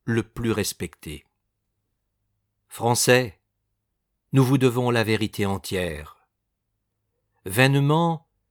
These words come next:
une constitution simple et bien combinée, acceptée par vous, assurerait vos droits. Vous ne connaîtrez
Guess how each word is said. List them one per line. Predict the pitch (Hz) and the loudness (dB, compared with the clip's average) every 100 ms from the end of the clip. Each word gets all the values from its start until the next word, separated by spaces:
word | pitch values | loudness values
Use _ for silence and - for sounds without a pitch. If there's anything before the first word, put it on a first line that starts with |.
| _ _ _ - | _ _ _ -4
une | 127 135 | 0 0
constitution | - 143 - - 143 - 139 131 | 2 0 0 -4 -4 -2 -2 -2
simple | - 143 143 135 135 | 0 0 0 0 -2
et | |
bien | 113 127 139 | -2 0 -2
combinée, | 135 123 127 127 135 143 - - _ - | -2 -4 -2 0 0 0 -4 -20 _ -6
acceptée | 123 - - 127 - 135 | -4 -2 0 0 0 -2
par | 135 123 113 | 0 -2 -2
vous, | 127 139 135 _ _ _ _ _ _ _ _ _ - | -4 -4 -6 _ _ _ _ _ _ _ _ _ 0
assurerait | 117 - - 107 110 104 | 0 0 -4 0 0 0
vos | 95 90 | -2 -4
droits. | 87 90 85 82 _ _ _ _ _ _ _ _ _ _ _ - | -4 -4 -4 -6 _ _ _ _ _ _ _ _ _ _ _ -12
Vous | 104 127 | -4 0
ne | 127 | 0
connaîtrez | - 135 131 120 - 123 120 120 - | 0 2 2 0 0 2 4 2 -4